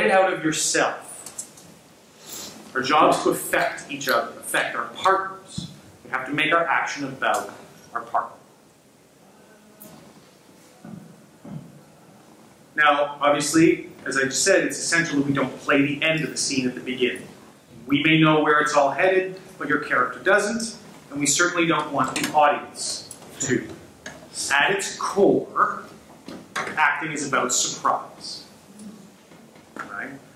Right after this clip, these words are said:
We start to lose an audience when they know where it's going, when they can anticipate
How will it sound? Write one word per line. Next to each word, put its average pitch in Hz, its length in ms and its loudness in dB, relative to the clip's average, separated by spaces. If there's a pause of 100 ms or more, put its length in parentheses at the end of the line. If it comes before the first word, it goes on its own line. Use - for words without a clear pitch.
We 160 80 2
start 196 300 4
to 190 60 2
lose 175 300 6
an 185 80 4
audience 147 800 2
when 131 120 -6
they 135 140 -2
know 120 220 0
where 127 160 4
it's - 180 -4
going, 113 140 -12 (1400)
when 127 120 -2
they 139 120 2
can 151 160 -2
anticipate 151 920 -2